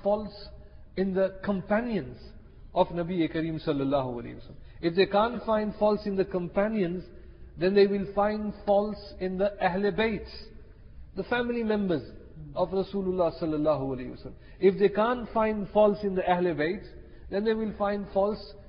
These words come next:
in the verses revealed to Nabi Kareem sallallahu alayhi wasallam.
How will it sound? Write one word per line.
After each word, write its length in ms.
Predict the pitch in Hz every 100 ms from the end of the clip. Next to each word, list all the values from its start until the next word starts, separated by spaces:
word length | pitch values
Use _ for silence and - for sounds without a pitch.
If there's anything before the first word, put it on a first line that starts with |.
| -
in 120 | 175 202
the 80 |
verses 480 | 185 202 220 226 208
revealed 440 | 202 214 233 262 220
to 60 | 226
Nabi 440 | 208 196 202 180
Kareem 320 | 185 185 175
sallallahu 600 | 185 165 160 160 143 143
alayhi 180 | 131 127
wasallam. 360 | 120 - 117